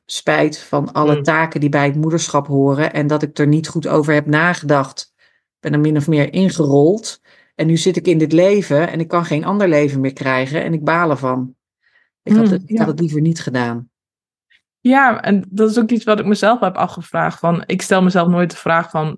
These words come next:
Speaker 2: "Wil ik een kind?" Ik, ik heb me altijd zelf altijd de vraag gesteld, "Wil ik moeder zijn?" En toen dacht ik van, "Ja, moeder zijn, dat ben je de rest van je leven. Wil ik dat?"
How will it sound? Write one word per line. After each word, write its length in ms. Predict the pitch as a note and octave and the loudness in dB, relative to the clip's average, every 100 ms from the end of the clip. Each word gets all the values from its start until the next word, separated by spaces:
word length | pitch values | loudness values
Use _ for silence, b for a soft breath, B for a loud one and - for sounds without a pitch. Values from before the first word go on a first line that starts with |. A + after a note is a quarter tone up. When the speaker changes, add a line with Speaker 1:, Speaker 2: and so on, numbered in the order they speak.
| - | -12
Speaker 2:
"Wil 320 | C#3+ C#3+ D#3 | -12 -2 -2
ik 140 | D#3 D3 | 0 -2
een 140 | C#3 | 0
kind?" 360 | G#3+ G3 E3 - | 2 2 0 -8
Ik, 140 | - - - | -14 -16 -12
ik 160 | - C#3+ | -12 -4
heb 160 | B2 | -2
me 80 | C#3+ | 0
altijd 220 | D3+ D3 | 0 0
zelf 180 | - D3+ | 0 0
altijd 200 | - E3 | 0 -2
de 60 | D#3 | -2
vraag 180 | - D3 | -2 -4
gesteld, 280 | - C#3 C#3 b b | -4 -6 -6 b b
"Wil 140 | E3 D3 | 0 0
ik 100 | D#3+ | 4
moeder 360 | F#3 C4+ D3 | 4 4 2
zijn?" 400 | C#3 E2 - C#3+ _ _ _ _ _ _ _ | -2 -8 -8 -12 _ _ _ _ _ _ _
En 100 | D#3+ | -2
toen 80 | D#3+ | 0
dacht 200 | D3 F3+ | -2 0
ik 60 | |
van, 100 | E3 | 0
"Ja, 60 | D3 | 2
moeder 220 | G#3 G#3 | 4 2
zijn, 220 | - C3 | 0 -4
dat 180 | D3 D3 | -4 -4
ben 140 | D3 | -2
je 80 | D3+ | -2
de 80 | D3 | -2
rest 180 | E3 - | -4 -4
van 120 | D#3+ | -4
je 100 | D3+ | 0
leven. 560 | F3+ G3 F3+ D3 F3+ - _ _ _ _ | 2 2 0 -6 -10 -14 _ _ _ _
Wil 140 | - G#3 | -2 0
ik 160 | E3+ - | 0 -2
dat?" 380 | - - - | -6 -8 -18